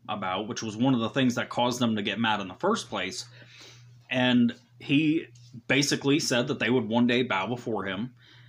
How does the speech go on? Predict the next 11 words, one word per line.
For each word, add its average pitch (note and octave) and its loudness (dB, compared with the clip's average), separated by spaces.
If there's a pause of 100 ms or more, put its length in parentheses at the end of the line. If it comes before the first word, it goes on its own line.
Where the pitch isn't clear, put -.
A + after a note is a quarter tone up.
(440)
And A#2 2
this D#3 2
is C#3+ 2
the C3 -8
scene C#3 2
that A2+ 0 (440)
is C3 -4
taking C3 0
place A#2+ 0
in A2+ -2
Genesis C3 0